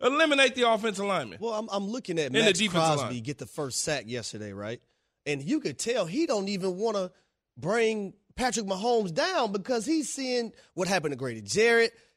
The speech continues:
Speaker 2: He's seeing what happened to Tua Tagovailoa. So you, you're, as a defensive lineman, you gotta fight through offensive linemen who already are bigger than you. Then you gotta try to torque your body a certain way. You're a big dude. Uh, and defensive linemen are very, very athletic, but at the same time,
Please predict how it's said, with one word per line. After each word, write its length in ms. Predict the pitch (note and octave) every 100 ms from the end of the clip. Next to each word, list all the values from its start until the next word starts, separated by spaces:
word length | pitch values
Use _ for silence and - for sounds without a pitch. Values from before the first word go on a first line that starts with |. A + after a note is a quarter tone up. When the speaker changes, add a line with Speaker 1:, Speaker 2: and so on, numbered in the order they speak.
| _
Speaker 2:
He's 140 | F#3+
seeing 240 | - G#3 E3+
what 100 | D#3
happened 340 | D#3+ D3+ C#3+
to 60 | A#2+
Tua 220 | - C3
Tagovailoa. 800 | - A#2+ G2+ G#2+ C#3+ A#3 A#3 A3 - _
So 220 | - G3+ E3+
you, 200 | A#3+ D4 _
you're, 260 | D#3+ A#3+ D4
as 160 | F#3
a 40 | F3+
defensive 420 | C#4+ C#4 B3+ A3
lineman, 340 | F3 D#3 D3+
you 80 | A3
gotta 180 | A#3+ D3
fight 360 | - F3 G3 D#3+
through 260 | F#3+ E3 D3 -
offensive 440 | F3+ F#3 F3+ F3
linemen 280 | C#3+ C3 C3+
who 120 | D#3+
already 360 | E3+ D#3+ F#3+ D#3+
are 60 |
bigger 260 | A#2+ F3 C#3+
than 140 | A#2+ G#2+
you. 240 | G#2+ A2 _ _ _ -
Then 200 | D4+ D4
you 80 |
gotta 200 | A3+ G#3 F3
try 180 | G#3
to 60 | D#3+
torque 360 | - A3 G#3 F3+
your 100 | D3+
body 320 | E3+ F#3 D#3+
a 60 | C3+
certain 380 | - D#3 B2
way. 180 | A#2+ B2+
You're 260 | C3 F3 E3
a 20 |
big 320 | G#2+ G3 D3+
dude. 320 | A2+ A#2+ B2+ - _ _
Uh, 40 | D#3
and 360 | D3 E3 F3+ F#3+ C#3+
defensive 380 | E4 D#4+ C4 G3
linemen 260 | G3+ F#3+
are 100 | C#3
very, 300 | B2+ F3 F#3
very 260 | D#3+ F3 D3+
athletic, 680 | D3+ - C3+ D4 D4 D#3 -
but 140 | F#3+
at 80 | D#3+
the 80 | F3
same 340 | - D#4+ A#3
time, 340 | D4 C#4+ A3+